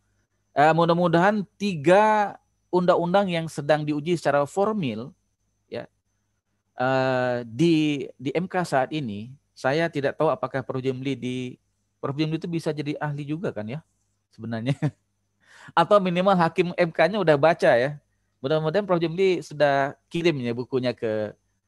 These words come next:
eh, ke hakim M K. Karena dia cetaknya dikompres ya, pasti hakimnya ada lihat itu ya.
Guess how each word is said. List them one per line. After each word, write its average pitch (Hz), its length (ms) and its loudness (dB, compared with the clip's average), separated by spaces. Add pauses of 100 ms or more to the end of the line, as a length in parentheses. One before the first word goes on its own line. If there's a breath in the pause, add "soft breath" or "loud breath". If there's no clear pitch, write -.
(500)
eh, 107 240 -6
ke - 80 -12
hakim 123 240 -2
M 123 80 -8
K. 110 160 -2 (400)
Karena 151 240 -2
dia 190 160 -4
cetaknya 180 320 -4
dikompres 151 640 -4
ya, 120 80 -2
pasti 147 320 -4
hakimnya 151 320 -4
ada 135 160 -2
lihat 135 240 2
itu 107 240 -6 (480)
ya. 127 240 -10